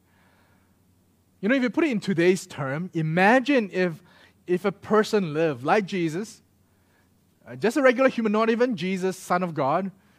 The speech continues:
who, who invented the cure to cancer, to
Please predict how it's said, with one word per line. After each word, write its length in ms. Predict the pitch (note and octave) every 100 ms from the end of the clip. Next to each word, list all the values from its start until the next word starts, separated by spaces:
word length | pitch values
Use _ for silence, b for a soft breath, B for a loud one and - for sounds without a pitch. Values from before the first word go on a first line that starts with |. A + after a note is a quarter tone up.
| b b b
who, 280 | - A#3+ A#3
who 280 | - A#3+ A3+ _ _ _ _
invented 840 | A3+ A3+ E3+ G#3+ B3+ C4 D4 A3
the 80 | G#3
cure 560 | G3 - - A#3+ B3 B3
to 140 | G#3+
cancer, 840 | G#3+ - G#3+ G#3+ A3 - A#3+ A#3 A#3+ b b -
to 180 | F#3+